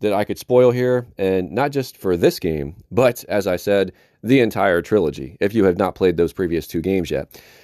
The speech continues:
But here's my thoughts on how I felt that the story in this game played out. So, I thought it was a great cap-off to the World of Assassination trilogy. Uh, the game is, in my opinion, the absolute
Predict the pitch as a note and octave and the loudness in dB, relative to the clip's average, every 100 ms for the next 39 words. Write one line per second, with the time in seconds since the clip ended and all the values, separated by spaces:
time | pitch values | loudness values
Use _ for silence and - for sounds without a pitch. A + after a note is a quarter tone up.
0 | - C3+ C3 - G#3 G3+ D3 B2+ A#2 A2 | 0 2 2 0 -4 -2 -4 0 0 0
1 | G#2 G2+ G2+ G2 F#2+ F#2+ G2+ - F#2+ F#2 | -4 -8 -2 0 2 2 -2 0 0 0
2 | F2+ F2+ - G#2+ G2+ G2 F#2 G2 G2 - | -4 -10 -8 -2 0 2 0 -2 -6 -4
3 | F2 E2+ E2 - E2+ E2 D2 A#1+ _ - | -4 -4 -6 0 2 2 0 -6 _ -20
4 | _ _ _ _ - D#3 D3+ D3 - F3 | _ _ _ _ 2 4 4 2 0 0
5 | G3+ F#3+ D#3 B2 F#2+ F#2+ G2+ C3+ - - | 2 0 0 -6 -8 -6 -2 -2 -4 -6
6 | A2+ G2+ F2+ D2 D2 - - _ - A#2 | -2 -2 0 0 -2 -6 -20 _ -2 0
7 | G2 A2+ G#2+ G#2 G2 F2 E2+ D#2+ - D2 | 4 4 2 0 0 0 -2 -6 -6 -8
8 | D#2+ C2 - - - - E2+ E2+ E2+ F2 | -6 -6 -12 -20 -20 -14 -4 0 0 0
9 | F2 A2+ B2 B2 A#2+ A#2 _ F#2+ F#2+ F#2 | 0 2 2 2 0 -4 _ -2 0 2
10 | F2+ E2+ E2 - F2+ G2 G#2+ - A#2 A2 | 0 -4 -10 -8 -2 2 0 -2 -4 -4
11 | G2+ F2 E2+ - G#2+ - G2 G2 G2 | -4 -4 -6 -4 -6 -4 -2 -2 -2